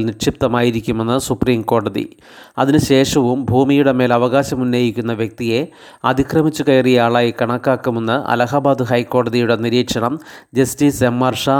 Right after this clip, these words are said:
അധ്യക്ഷനായ ബെഞ്ച് ശരിവച്ചു. ഗ്രേറ്റർ നോയിഡ ഇൻഡസ്ട്രിയൽ ഡെവലപ്മെന്റ് അതോറിറ്റിയുടെ നോട്ടീസിനെതിരെ യു പി സ്വദേശി നൽകിയ ഹർജിയാണ് സുപ്രീം കോടതി തള്ളിയത്. നഷ്ടപരിഹാരം നൽകി ഏറ്റെടുത്ത ഭൂമിയിൽ പഴയ ഉടമയായ ഹർജിക്കാരൻ നടത്തിയ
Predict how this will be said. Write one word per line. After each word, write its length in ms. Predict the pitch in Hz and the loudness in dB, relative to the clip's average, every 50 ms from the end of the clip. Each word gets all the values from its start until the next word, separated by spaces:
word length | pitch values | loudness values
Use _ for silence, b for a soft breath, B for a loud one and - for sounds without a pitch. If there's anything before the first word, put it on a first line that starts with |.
| 135 | 2
അധ്യക്ഷനായ 720 | 127 113 110 127 131 - - 135 120 123 120 117 113 113 113 | 0 0 -2 -4 -4 -4 -6 -4 -2 0 0 2 2 2 0
ബെഞ്ച് 460 | 110 107 120 120 120 113 113 123 147 175 208 B B B B | 0 0 -2 -2 -2 -2 0 0 0 0 0 B B B B
ശരിവച്ചു. 600 | - - - 143 127 117 117 120 113 - - 65 67 - - _ b b b b b b b b - | -8 0 0 2 2 2 0 -2 -2 -2 -4 -6 -6 -8 -12 _ b b b b b b b b -4
ഗ്രേറ്റർ 440 | 120 139 143 147 151 151 165 170 | 0 2 2 2 2 0 -2 -2
നോയിഡ 380 | 156 151 143 143 139 139 131 135 | 0 0 2 2 2 2 4 4
ഇൻഡസ്ട്രിയൽ 680 | 135 131 127 123 123 135 131 120 - - 135 135 123 113 | 2 2 2 0 -2 -2 -2 -4 -4 -4 -2 -2 0 0
ഡെവലപ്മെന്റ് 520 | 120 120 120 123 127 127 131 135 131 127 | 0 2 2 2 0 -2 -2 -2 0 0
അതോറിറ്റിയുടെ 520 | 120 113 120 123 113 113 110 123 120 110 117 | 0 2 2 0 -2 -2 -2 -2 0 0 0
നോട്ടീസിനെതിരെ 800 | 104 117 120 123 120 139 127 127 - 120 120 107 107 107 113 131 160 160 B B B B B _ 127 | 0 -2 -4 -2 0 -2 -2 -2 -2 -4 -4 -2 0 2 2 2 0 -2 B B B B B _ -2
യു 100 | 131 139 | 0 0
പി 160 | 135 - 156 | 2 2 0
സ്വദേശി 400 | 147 - 131 127 131 123 - 131 | 0 0 -2 -2 -2 -2 -2 -2
നൽകിയ 300 | 113 131 123 117 117 120 | -4 -2 -2 0 -2 0
ഹർജിയാണ് 560 | 113 123 120 120 117 117 127 127 120 113 123 135 | 0 0 0 0 0 0 2 2 2 2 0 -2
സുപ്രീം 360 | 135 - 131 - 135 127 117 | 0 -2 -2 0 0 0 2
കോടതി 340 | 110 120 120 113 110 117 113 | 2 2 2 2 0 0 0
തള്ളിയത്. 480 | - 131 123 120 120 113 110 - - 120 - - - B B B B B B B 131 | 0 0 0 2 0 0 0 0 0 -2 -2 -6 -14 B B B B B B B 0
നഷ്ടപരിഹാരം 680 | 135 127 - - 170 160 170 151 147 151 151 147 151 143 | 0 0 0 -2 0 2 2 2 4 4 4 2 2 2
നൽകി 220 | 143 135 127 135 | 0 0 0 2
ഏറ്റെടുത്ത 460 | 131 123 123 120 123 127 123 123 123 127 | 2 2 2 0 0 -4 -4 0 0 -2
ഭൂമിയിൽ 500 | 113 98 110 117 117 120 120 113 117 123 | 0 0 -2 -2 0 0 0 0 0 -2
പഴയ 400 | - - 120 120 117 135 143 147 | 0 0 0 2 2 2 2 2
ഉടമയായ 560 | 139 131 127 123 127 131 135 131 127 120 120 117 | 2 0 0 0 0 2 2 2 2 2 2 0
ഹർജിക്കാരൻ 640 | 110 123 120 117 117 123 123 - 143 131 127 113 117 | 0 -2 -4 -4 -4 -6 -4 0 2 2 2 0 0
നടത്തിയ 400 | 117 120 110 107 - 123 120 120 | -2 -4 -4 -4 -2 0 0 2